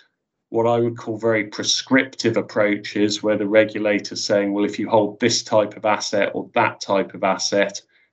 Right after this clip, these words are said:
then this is the stress we want you to apply under a particular scenario." Moving through to less prescriptive approaches, where maybe they define things like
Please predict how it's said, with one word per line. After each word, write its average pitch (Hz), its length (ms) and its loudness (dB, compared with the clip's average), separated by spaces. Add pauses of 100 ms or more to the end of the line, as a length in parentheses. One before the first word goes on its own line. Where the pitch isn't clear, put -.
(140)
then 98 300 -4
this 113 260 2
is 101 140 -2
the 101 80 -4
stress - 520 2
we 104 80 2
want 104 300 0
you 95 100 -2
to 98 200 -2
apply 101 580 -2 (520)
under 104 360 4
a 92 40 -4
particular - 560 -2
scenario." 104 840 -2 (720)
Moving 131 480 2
through 127 300 0
to 113 300 -2
less 120 480 0
prescriptive 107 640 -4
approaches, 104 580 -2
where 110 140 0
maybe 110 300 0
they 104 200 0
define 104 500 0
things 101 460 -2
like 101 600 -2